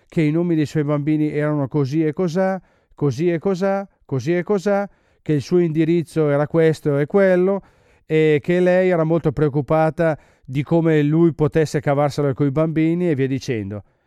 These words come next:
Era molto in ansia al riguardo. Il ministro le disse: "Che città era?" "Beh, era solo a un centinaio di miglia da lì." Così alla bambina fu permesso di tornarsene a casa, invece di essere rinchiusa.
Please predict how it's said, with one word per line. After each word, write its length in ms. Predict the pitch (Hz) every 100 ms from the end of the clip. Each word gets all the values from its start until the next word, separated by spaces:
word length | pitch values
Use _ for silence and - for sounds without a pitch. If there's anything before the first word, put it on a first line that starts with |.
| _ _
Era 180 | 175
molto 260 | 175 226 254
in 100 | 165
ansia 260 | 196 240 175
al 60 |
riguardo. 520 | 120 120 107 98 107 - _ _ _ _ _ _ _ _
Il 160 | 190
ministro 400 | 190 220 233 220
le 160 | 202 185
disse: 480 | 147 120 - 117 - _ _ _ _ _ _ _
"Che 160 | - 233
città 420 | - 208 233 208
era?" 320 | 156 156 214 - _ _ _ _ _ _ _
"Beh, 240 | 143 170
era 260 | 156 165 180
solo 240 | - 220
a 40 | 208
un 120 | 165
centinaio 480 | 196 180 185 190 190
di 140 | 170
miglia 260 | 170 180 170
da 140 | 156
lì." 200 | 120 92 - _ _ _ _ _ _ _ _ _
Così 460 | 202 170 214 175
alla 260 | 147 151 170
bambina 420 | 180 180 175 147
fu 160 | 123 156
permesso 400 | 160 156 170 190
di 100 | 170
tornarsene 480 | 151 143 139 - 135
a 80 |
casa, 420 | 123 160 123 104 107 - _
invece 340 | 156 151 175
di 100 | 170
essere 300 | 147 139 139
rinchiusa. 600 | 127 127 110 143 107 101